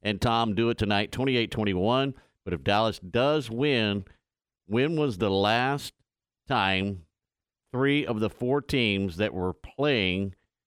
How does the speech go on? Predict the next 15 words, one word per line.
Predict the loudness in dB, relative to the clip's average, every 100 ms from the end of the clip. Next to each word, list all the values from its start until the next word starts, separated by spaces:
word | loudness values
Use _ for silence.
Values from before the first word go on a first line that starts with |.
| _ -2
go | 0 0
to | 0
the | -2
conference | 0 -2 -2 -2 -4 -4
championship? | -8 -4 -2 -2 -4 -6 -4 -4 -6 -12 _ _ _ _ _ _ _ _ _ _ _ _ _ _ _ _ _ _ _ _ _ _ _ _ _ _
Three | -4 -4 -2
of | -4
the | -4
four. | -6 -4 -2 0 0 -2 -10 _ _ _ _ _ _ _ _ -6
I |
guess | -2 -2 -2
what | -2 0
he's | 0 0
saying | 0 2 2 2
is | 2 0 -4 -14